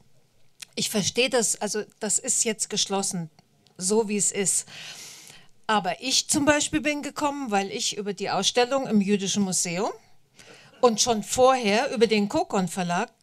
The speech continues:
die hatten ja vor der Ausstellung im Jüdischen Museum das erste Buch überhaupt über Oppenheim rausgegeben und dann eben die Ausstellung und das war,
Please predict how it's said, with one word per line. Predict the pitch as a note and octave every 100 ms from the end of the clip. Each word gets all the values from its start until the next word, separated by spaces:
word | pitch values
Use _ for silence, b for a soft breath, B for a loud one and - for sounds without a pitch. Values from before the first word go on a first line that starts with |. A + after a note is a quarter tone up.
| -
die | G#3+
hatten | G#3+ A3
ja | G#3+ F#3
vor | D3+ - - D#4 E4
der | G#3+ D#3+ -
Ausstellung | F3+ E3+ G3 F#3+ F#3
im | G3
Jüdischen | G3 G#3 G3+ - G#3
Museum | G3+ - G3 G#3 A#3 A3+ _ _
das | - G3+
erste | - A#3+ C4+ A#3
Buch | - D#4 -
überhaupt | G3 F#3+ C#4 C#4 - F3+
über | D#3+ E3 D#3+ - -
Oppenheim | F3+ F3+ F3+ E3
rausgegeben | F3 G3+ D4 - F3+ - D#3 A3 D#4 - B B B B B -
und | A#3 A3 - -
dann | - A#3+ C#4
eben | D4+ C#4 B3+
die | G#3+
Ausstellung | F3 G3+ - B3 C#4 E4+ B4 _ B B B B
und | A#3 A3 -
das | - - -
war, | G3+ A3 A#3 -